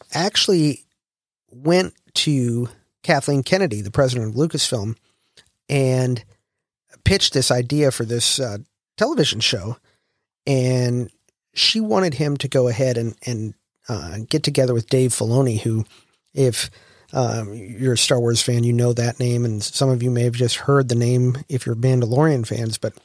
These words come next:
his, his story is really interesting, the way he got involved with Star Wars. He was basically, had an interview with, uh, George Lucas and was pretty much hired on the spot, uh, to go ahead and, and work on the Clone Wars,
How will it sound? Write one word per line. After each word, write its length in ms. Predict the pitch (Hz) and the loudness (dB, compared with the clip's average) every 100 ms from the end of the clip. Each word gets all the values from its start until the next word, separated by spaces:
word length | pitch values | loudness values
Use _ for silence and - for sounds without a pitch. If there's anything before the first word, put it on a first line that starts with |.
| - - - _ _ _ _ _ _ _ - - | -20 -20 -20 _ _ _ _ _ _ _ -6 0
his, 220 | 165 143 | 2 2
his 240 | 139 165 | 0 0
story 280 | - 139 131 | 2 2 2
is 180 | 123 123 | 0 -2
really 320 | 135 143 135 | 0 2 2
interesting, 420 | 127 143 - 123 | 0 -2 -4 -4
the 60 | 120 | -4
way 140 | 120 | -4
he 140 | 120 143 | -4 -2
got 180 | 123 | -2
involved 340 | 110 110 110 110 | -2 -6 -8 -6
with 100 | 110 | -6
Star 240 | - 120 | -4 -4
Wars. 260 | 110 113 117 | -6 -6 -4
He 60 | |
was 140 | 123 110 | -6 -4
basically, 520 | 127 127 - 110 110 _ _ _ _ _ - | -4 -6 -8 -10 -10 _ _ _ _ _ -2
had 140 | 151 | 0
an 80 | 131 | 2
interview 540 | 139 143 135 131 127 127 _ _ _ _ | 2 2 2 2 0 -2 _ _ _ _
with, 340 | - 139 123 - | 0 2 2 2
uh, 140 | 127 | 0
George 320 | 139 147 135 | 2 0 0
Lucas 380 | 139 147 151 127 | 0 0 0 -2
and 100 | 131 | -2
was 160 | 117 117 | -2 -2
pretty 200 | - 160 | -2 0
much 180 | 147 - | 0 0
hired 340 | 135 151 143 | 2 2 2
on 120 | 135 | 0
the 80 | 117 | -2
spot, 580 | - - 175 151 - - _ _ _ _ _ | -4 0 2 2 0 -10 _ _ _ _ _
uh, 280 | 131 131 120 | -6 -2 -2
to 140 | 120 135 | -2 0
go 180 | 147 | 2
ahead 380 | 143 135 139 135 - | 2 4 2 2 -2
and, 400 | 135 120 117 110 87 95 | -2 0 -2 -4 -10 -6
and 460 | 123 123 113 110 - _ _ | -2 -2 -2 -6 -10 _ _
work 240 | 147 143 | 0 2
on 340 | 143 123 123 117 - _ _ _ | 2 2 2 0 -4 _ _ _
the 100 | 139 | -6
Clone 300 | 131 151 208 | 0 2 2
Wars, 400 | 165 - - - | 0 -6 -6 -8